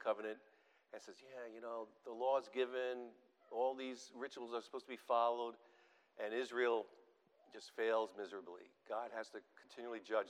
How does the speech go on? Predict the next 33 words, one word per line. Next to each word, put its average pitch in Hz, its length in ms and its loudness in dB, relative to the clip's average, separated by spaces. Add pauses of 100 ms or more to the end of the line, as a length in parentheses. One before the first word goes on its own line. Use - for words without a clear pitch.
them." 87 140 -14 (800)
And, 117 100 -4 (200)
you 135 80 -2
know, 127 80 4
you, 123 240 -2
you 117 160 -10
look 139 160 2
for 120 200 2
a 107 40 -2
verse, 120 340 2 (320)
and, 113 140 -2 (100)
and, 113 100 -2 (220)
and 123 160 -6
I 110 60 -2
stumble 127 360 0
across 113 300 2
this, 107 200 -8
and 104 100 -12
I - 20 -18
said, 101 160 -6
"This - 160 -10
is 101 160 -12
it." 101 180 -2 (1080)
In 117 180 -6
one 151 240 4
verse, 123 460 4 (100)
sums 127 340 0
up 123 160 0
the 117 80 -8
problem, 110 500 4 (560)
what's 123 200 -6
going 117 320 4
on. 98 240 2